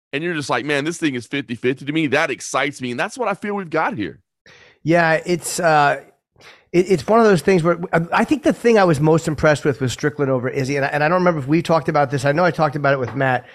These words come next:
Speaker 2: uh, but it was round three. That was the thing. And, and we may have discussed that already, but it was round one. All right, he had a great round.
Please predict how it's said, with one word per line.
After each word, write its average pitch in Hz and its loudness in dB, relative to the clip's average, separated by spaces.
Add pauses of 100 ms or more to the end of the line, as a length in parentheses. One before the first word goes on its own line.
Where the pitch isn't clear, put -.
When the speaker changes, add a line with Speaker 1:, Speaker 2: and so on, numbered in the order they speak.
(360)
Speaker 2:
uh, 135 4
but 156 4
it 196 6
was 135 4
round 175 4
three. 147 0 (220)
That 185 2
was 226 4
the 185 2
thing. 170 2
And, 151 2
and 156 2
we 165 6
may 214 6
have 262 4
discussed 165 0
that 156 2
already, 139 4
but 139 2
it 143 0
was 139 2
round 202 2
one. 180 4
All 170 4
right, 151 4
he 147 4
had 139 2
a 127 -4
great 151 2
round. 139 2